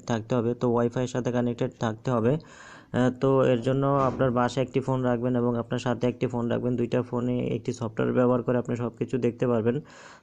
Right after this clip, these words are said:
তো এর জন্য আপনি প্রথমে চলে যাবেন হচ্ছে Google Play Store-এ। Google Play Store-এ যাওয়ার পরে একটি সফটওয়্যার ডাউনলোড দিতে হবে। তো এর, আহ, সার্চ বারে লিখবেন হচ্ছে আপনি many thing, আহ, home security, এম ই এন ওয়াই টি এইচ আই এন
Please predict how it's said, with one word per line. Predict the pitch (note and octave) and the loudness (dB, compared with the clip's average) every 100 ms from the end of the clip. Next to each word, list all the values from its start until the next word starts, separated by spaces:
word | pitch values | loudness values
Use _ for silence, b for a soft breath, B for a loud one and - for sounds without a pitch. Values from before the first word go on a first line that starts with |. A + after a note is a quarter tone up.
| - | -2
তো | |
এর | B2+ | 0
জন্য | C3 C#3 | 2 0
আপনি | C3 | 0
প্রথমে | C3+ C3+ C3 C#3 | 0 0 0 0
চলে | C3 C3+ | 2 2
যাবেন | C3+ C#3 | 2 2
হচ্ছে | C3 B2+ | 0 0
Google | A#2 A2+ A#2+ | 0 0 0
Play | C3 B2 | 0 -2
Store-এ। | B2+ C3 C3 | 0 -2 -2
Google | A#2 A#2 - | -2 -4 -2
Play | B2+ B2+ | -2 0
Store-এ | B2+ B2 | 0 2
যাওয়ার | B2+ B2+ | 2 0
পরে | B2 C3 B2+ B2+ | 0 -2 0 0
একটি | C3+ B2+ | -2 -4
সফটওয়্যার | B2 A#2 A2+ A#2+ | -6 -4 -4 -2
ডাউনলোড | B2 B2 A#2+ | 0 -2 -2
দিতে | B2 B2 | -4 -2
হবে। | A#2+ A#2 | -4 -4
তো | A2+ A#2+ | -4 -2
এর, | A#2 - B2 A#2 A#2+ B B B | -2 -2 -4 -4 -8 B B B
আহ, | - | -6
সার্চ | A2 A2+ A2 | -4 -2 0
বারে | B2 B2 | 0 0
লিখবেন | B2 A#2+ B2+ | 0 0 0
হচ্ছে | B2 A#2+ B2 | -2 -4 -4
আপনি | B2 B2+ | -2 0
many | A#2+ A#2+ C3+ C3+ | 0 0 -2 -2
thing, | C3+ C3+ - | -2 -2 -4
আহ, | B2+ A2+ A2+ A2 G#2+ | -4 -4 -4 -4 -4
home | A2+ A#2 | -4 -4
security, | A#2+ B2 B2+ A2+ - C3 | -4 0 0 0 -2 -4
এম | - A#2 A2+ B2 - | -4 -6 -4 -8 -8
ই | - A#2 A#2+ D3+ b b b b b | -6 -2 -2 -6 b b b b b
এন | A#2 A#2 B2 - | -4 -2 -4 -6
ওয়াই | B2+ A#2 A2+ A#2+ B2+ - _ - | -4 -2 -2 -4 -6 -12 _ -10
টি | B2+ C3 B2+ - - | -6 -4 -6 -8 -8
এইচ | A#2+ A#2+ - | -6 -6 -10
আই | - A#2+ A#2+ - | -8 -6 -6 -8
এন | - A2+ B2+ C3 | -8 -8 -8 -10